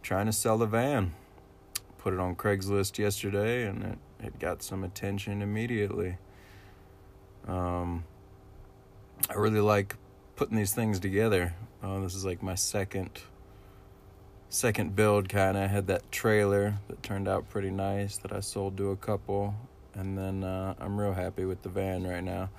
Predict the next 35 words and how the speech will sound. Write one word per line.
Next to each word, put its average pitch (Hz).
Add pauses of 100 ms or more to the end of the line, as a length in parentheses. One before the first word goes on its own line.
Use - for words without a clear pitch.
(320)
I'll 92
be 92
putting -
some 98
photos 92
on 92
Instagram, 95
so -
you 101
can 101
check 98
it 98
out 101
if 104
you 104
want. 107 (1160)
But 92 (340)
it -
looks 104
like 110
I 107
might 107
be 107
able 107
to 104
make 110
a 117
little 117
bit 117
of 117
money 123
off 107
this 90
thing. 80 (140)
So 87